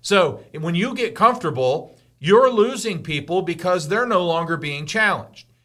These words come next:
Your comfort, your decision of being complacent, because it is a decision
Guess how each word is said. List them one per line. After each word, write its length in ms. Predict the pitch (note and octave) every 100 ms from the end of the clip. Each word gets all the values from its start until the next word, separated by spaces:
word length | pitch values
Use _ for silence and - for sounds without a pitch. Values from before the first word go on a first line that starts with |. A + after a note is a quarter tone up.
| _
Your 380 | C3 D#3+ G#3+ A#3+
comfort, 600 | - B3+ A3 C3+ C3+ C3+ - -
your 240 | E3 A3+
decision 800 | A#3+ - C#4 B3+ E3+ C#3 E3 - _
of 180 | - D3+
being 260 | F#3+ G#3+ A3
complacent, 760 | G3+ G#3 B3 C4+ C4 - C3+ - _ _ _ _ _ _ _ _ _ -
because 260 | D3 E3+
it 80 | F3+
is 160 | A3 D#3+
a 60 |
decision 640 | B2+ B2 F#3 D#3 G2+ G2